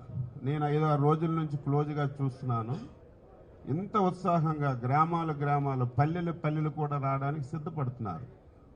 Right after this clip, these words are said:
మనకు కావలసినటువంటి రవాణా సౌకర్యం ఏర్పాటు చేయగలిగితే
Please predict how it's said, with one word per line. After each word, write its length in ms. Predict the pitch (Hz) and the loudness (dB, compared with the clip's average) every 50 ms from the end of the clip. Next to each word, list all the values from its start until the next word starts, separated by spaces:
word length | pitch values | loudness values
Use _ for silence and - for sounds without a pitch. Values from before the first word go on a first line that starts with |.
| - | -2
మనకు 300 | 123 131 143 143 143 147 | 0 2 2 2 0 2
కావలసినటువంటి 1120 | 147 143 147 160 160 160 156 - - 151 147 143 147 143 143 139 131 123 143 139 135 135 123 - - - - - - - 110 | 4 6 6 6 4 2 -2 -2 -2 -4 -4 -2 0 -2 -2 -2 -2 -2 -2 -4 -4 -4 -8 -10 -14 -16 -20 -20 -14 -4 0
రవాణా 380 | 117 127 143 151 160 160 156 151 | 2 4 6 6 6 4 4 2
సౌకర్యం 600 | 135 - 147 139 139 143 143 135 135 131 127 127 | 0 0 2 2 2 0 -2 -2 -2 0 0 2
ఏర్పాటు 460 | 127 123 127 135 131 123 127 - 131 | 0 0 0 0 0 0 0 0 0
చేయగలిగితే 640 | 120 117 113 117 113 107 117 - 151 170 226 240 | 0 0 0 -2 -2 -4 -4 -4 -4 -4 -4 -6